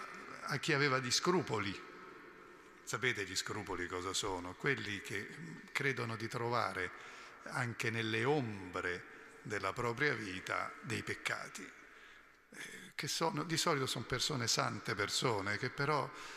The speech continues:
sono ansiose, sono pieni di complessi, di problematiche varie. E pensate che per rallegrare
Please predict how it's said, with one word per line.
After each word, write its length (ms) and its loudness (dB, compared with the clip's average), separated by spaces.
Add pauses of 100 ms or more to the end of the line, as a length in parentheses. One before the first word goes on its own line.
(160)
sono 640 2
ansiose, 760 0
sono 460 -2 (380)
pieni 220 -2
di 100 -2
complessi, 880 0
di 120 -4
problematiche 840 -2
varie. 440 2 (920)
E 100 -4 (260)
pensate 500 2
che 140 0
per 220 0
rallegrare 1300 0